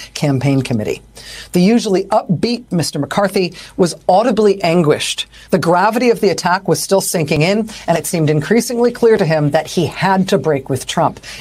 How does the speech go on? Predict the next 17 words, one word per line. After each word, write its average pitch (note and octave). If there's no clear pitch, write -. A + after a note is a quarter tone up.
It -
was -
finally G3
time E3
to -
end D#3+
their C#3
alliance. B2+
His A3+
plan, G3
McCarthy D#3+
said F#3+
on C#3
that D3
January E3+
tenth G3
call, F#3